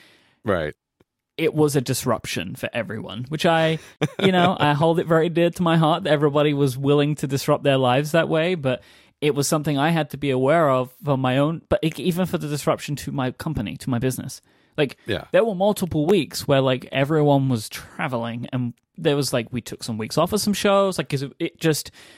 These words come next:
Speaker 2: it was a huge impact, um, on my first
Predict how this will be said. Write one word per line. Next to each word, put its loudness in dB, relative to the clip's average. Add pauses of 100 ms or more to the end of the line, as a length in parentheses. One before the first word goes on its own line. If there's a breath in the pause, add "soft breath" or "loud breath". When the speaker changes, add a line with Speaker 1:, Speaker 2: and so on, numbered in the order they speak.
(720 loud breath)
Speaker 2:
it -2
was 0
a 2
huge -4
impact, -6 (180)
um, -8 (100)
on -2
my 0
first -2